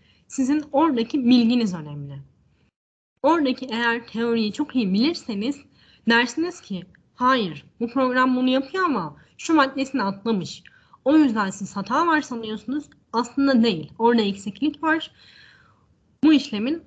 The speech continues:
bu şekilde olması gerekiyor." Bunu onun dilinde açıkladığınız zaman, e, işleyiş çok daha kolay olacaktır.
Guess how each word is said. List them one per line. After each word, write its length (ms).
bu 80
şekilde 400
olması 460
gerekiyor." 500
Bunu 340
onun 340
dilinde 440
açıkladığınız 880
zaman, 380
e, 300
işleyiş 440
çok 240
daha 180
kolay 280
olacaktır. 680